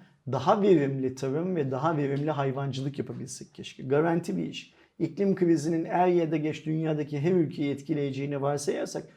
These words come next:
Türkiye kuz-, e, doğudan batıya bulunduğu coğrafyada şu an çok verimli,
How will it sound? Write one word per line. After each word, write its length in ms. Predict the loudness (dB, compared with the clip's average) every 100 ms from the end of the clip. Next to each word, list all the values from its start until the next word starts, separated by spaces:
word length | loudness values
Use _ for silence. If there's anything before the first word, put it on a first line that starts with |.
| _ _ _
Türkiye 600 | 0 0 4 6 6 4 -10 _ -6
kuz-, 300 | -4 -2 0
e, 540 | 2 2 4 2 2
doğudan 560 | 2 4 2 2 2 4
batıya 580 | 4 4 6 6 4 -8 _ _
bulunduğu 760 | 2 6 8 8 6 6 4 0 -4 -10 0
coğrafyada 840 | 6 8 8 6 2 2 2 -2 -6 -20 _
şu 260 | -2 6 8
an 220 | 8 6
çok 300 | 6 6 6
verimli, 680 | 4 6 4 4 2 0